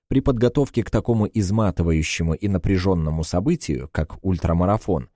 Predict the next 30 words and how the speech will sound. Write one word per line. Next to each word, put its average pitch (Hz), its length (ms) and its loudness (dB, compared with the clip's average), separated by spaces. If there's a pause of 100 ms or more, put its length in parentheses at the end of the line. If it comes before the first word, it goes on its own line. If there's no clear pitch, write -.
(240)
дистанция 87 560 0
может 90 340 0
составлять 87 600 0
от - 220 -6
пятидесяти 92 680 -2
до 78 180 -2
ста - 260 -2
и 90 140 0
более 90 360 2
километров. 87 720 -2 (440)
Очень 143 300 2
многое 123 460 2
может 110 340 0
пойти 87 340 0
не 90 140 2
так. - 400 -8 (420)
Если 110 320 2
вы 113 120 2
не 117 100 2
будете 107 360 0
внимательно 95 640 0
относиться 92 560 -2
к - 60 -10
своему 82 380 0
телу, 117 480 -2 (180)
к - 60 -20
его 98 340 2
реакции 95 480 0
на 82 160 0
тренировке, 87 760 -2